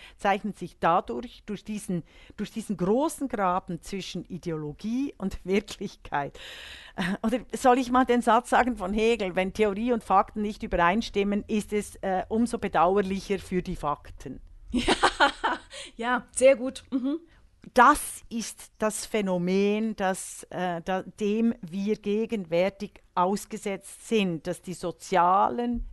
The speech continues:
Speaker 1: Medien, deren Codes, Theorien, Ideologien, Diskurse bestimmen, die die Macht haben, die Welt umzuformen. Dies hatten wir in der Bankenkrise, respektive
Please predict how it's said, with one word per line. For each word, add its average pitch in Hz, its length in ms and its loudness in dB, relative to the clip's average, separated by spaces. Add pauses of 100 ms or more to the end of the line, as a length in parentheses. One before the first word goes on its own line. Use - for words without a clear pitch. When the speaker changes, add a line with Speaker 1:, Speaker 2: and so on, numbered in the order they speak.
Speaker 1:
Medien, 190 800 0
deren 175 580 2
Codes, 214 800 -2 (640)
Theorien, 226 720 4
Ideologien, 190 960 0
Diskurse 254 800 -4
bestimmen, 247 600 -2
die 202 140 -6
die 180 140 -8
Macht 170 500 2
haben, 180 300 0
die 175 180 -8
Welt 170 480 0
umzuformen. 151 960 -4 (380)
Dies 240 300 2
hatten 226 420 2
wir 233 320 0
in 214 160 2
der 202 160 0
Bankenkrise, 202 1200 0
respektive 202 580 -6